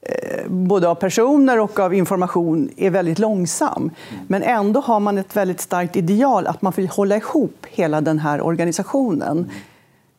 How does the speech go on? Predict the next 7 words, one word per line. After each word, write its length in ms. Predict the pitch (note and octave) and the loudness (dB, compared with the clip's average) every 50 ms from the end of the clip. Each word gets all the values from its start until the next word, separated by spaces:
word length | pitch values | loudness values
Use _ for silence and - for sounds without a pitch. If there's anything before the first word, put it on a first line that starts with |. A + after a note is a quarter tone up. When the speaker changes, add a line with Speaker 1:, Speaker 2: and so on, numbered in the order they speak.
| _ | _
Speaker 1:
Alltså, 200 | - F3+ E3+ A3 | -4 -2 0 2
det 100 | F#3 G3+ | 2 4
finns 200 | G3 A#3 G3+ - | 4 2 2 2
en 80 | G#3 F#3 | 0 2
centralisering 960 | - G#3 G3 - G#3 G#3 G#3+ A3 A3 - D4+ C#4+ C4+ B3+ G#3+ F#3+ F3 E3+ E3 | 2 0 0 2 2 2 2 0 0 2 2 4 4 4 4 2 2 2 4
inom 340 | D#3 D3+ D3+ D3 D3 C#3+ D3+ | 4 2 2 2 2 0 -2
cistercienserna. 1160 | - - - D#3+ - - D#3 D#3 D#3+ - E3 D#3 A#2 G#2+ - D#3+ - - B2+ A2+ C#3 D#3 F3 | -2 -4 -4 -2 0 0 0 0 0 0 -2 -2 -2 -4 -6 -6 -4 -4 -4 -4 -4 -4 -4